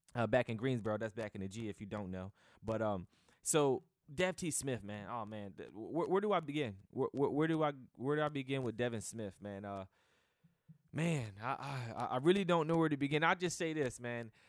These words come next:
Um, he, he, he's a, he's a, he's a storyteller, man. He's, he, he's a storyteller for, for the hip hop creative culture, and in, and, and through his journey, uh, through his journalism, by documenting and producing films, he was able to, to,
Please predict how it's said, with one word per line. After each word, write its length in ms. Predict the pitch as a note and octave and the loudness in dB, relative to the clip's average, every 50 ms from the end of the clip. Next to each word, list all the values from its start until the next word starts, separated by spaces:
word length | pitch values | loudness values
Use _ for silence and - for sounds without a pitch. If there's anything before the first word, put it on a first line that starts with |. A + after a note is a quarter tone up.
| _ - - | _ -6 0
Um, 320 | B2+ B2+ B2 A#2+ A2+ G2+ G2+ - _ _ _ _ _ _ _ _ _ _ _ _ | 2 2 2 2 0 -4 -8 -14 _ _ _ _ _ _ _ _ _ _ _ _
he, 140 | D3+ D#3+ - | -6 -4 -2
he, 220 | - E3+ F3 D3 | 0 0 0 2
he's 240 | E3+ F3+ F3+ D#3+ D3 | 0 0 0 0 0
a, 140 | D3 C3+ C3 | 0 0 0
he's 280 | - D3 D#3 D#3 C#3+ C#3+ | 0 0 -2 -2 0 -2
a, 240 | C#3 C3 A#2+ A2 | -2 0 -2 -2
he's 160 | G2+ C#3+ F#3 G3 | -2 -4 -2 -2
a 60 | G3+ | -4
storyteller, 580 | - - G3+ G#3 F#3 C#3 - - A#2+ A2+ A2+ | 0 2 4 4 4 4 2 2 2 2 2
man. 200 | G#2+ A2+ A#2 A#2 | 0 0 0 0
He's, 160 | C3+ C#3 C#3 - | 2 0 0 -2
he, 240 | G#2+ C#3+ C#3+ C3 A#2+ - - | -2 -2 -2 -2 -4 -6 -6
he's 200 | - D3 C#3 C3 | -6 -6 -4 -4
a 40 | C#3 | -4
storyteller 580 | - - - D3+ D#3+ D3+ D3 - D3+ C#3 C3 B2 | -6 -2 0 2 2 2 2 0 0 0 0 -2
for, 300 | G#2+ A#2+ A2+ A2 - - _ _ - | -2 -2 -2 -2 -4 -8 _ _ -8
for 100 | - B2+ | -4 -2
the 80 | A#2 A#2+ | -2 2
hip 200 | C#3 D3 C#3 - | 2 2 2 2
hop 200 | D#3+ C#3 A#2+ - | 2 2 2 0
creative 420 | - - C3+ C#3 C#3+ C3 B2+ - | 0 0 2 2 4 2 0 -2
culture, 480 | - - C3+ B2+ B2 - B2+ A#2+ A2+ A2+ - _ - - _ _ _ | 2 4 4 4 4 2 0 -2 -2 -2 -6 _ -20 -20 _ _ _
and 160 | - B2 B2+ B2+ | 0 2 2 4
in, 160 | B2+ B2 - - | 2 2 0 0
and, 180 | C3 C3 - | 0 0 0
and 180 | - C3+ B2+ - | 0 -2 0 2
through 160 | D#3 D#3+ D#3 | 4 4 6
his 200 | D#3 D3+ C3 A#2+ | 6 4 2 2
journey, 440 | A#2 C3+ C#3+ D3 D3 C#3+ C#3+ C3 - - | 2 4 6 6 6 4 2 0 -2 0
uh, 160 | B2 B2+ A#2+ B2+ C3+ - _ | 2 2 2 2 0 -2 _
through 140 | E3+ F3 F3+ | 4 6 6
his 160 | F3 C3+ B2+ | 6 4 6
journalism, 640 | C3 D#3 D#3 D3+ C#3+ C#3+ C#3+ C#3 C3 C3 B2+ B2 - - _ - | 6 6 6 6 6 4 4 4 4 2 0 -2 -6 -10 _ 0
by 160 | - B2 A#2+ | 2 4 4
documenting 600 | B2+ G#2+ C#3+ C3+ C#3 - C#3+ C#3 C#3+ C#3 C3 B2+ C3 | 6 4 4 4 4 2 0 0 2 2 2 2 2
and 100 | B2 - | 2 2
producing 380 | C3+ B2 B2+ C#3 C3 - B2 | 0 2 2 0 2 0 -2
films, 540 | A2+ - C#3+ D3+ D3 D3 C#3 C3 B2 A#2+ - - _ _ _ _ _ | -2 2 2 4 4 4 4 2 0 -2 -6 -14 _ _ _ _ _
he 140 | - F3+ F#3+ | 0 2 4
was 160 | F3+ E3 D#3 | 4 4 4
able 220 | E3 E3 D#3+ D#3 D3 | 4 2 2 2 2
to, 240 | C#3+ C3+ B2+ G#2 - _ _ D#3+ C#3 | 2 2 2 -2 -6 _ _ -8 -6
to, 120 | E3+ D#3 | -6 -6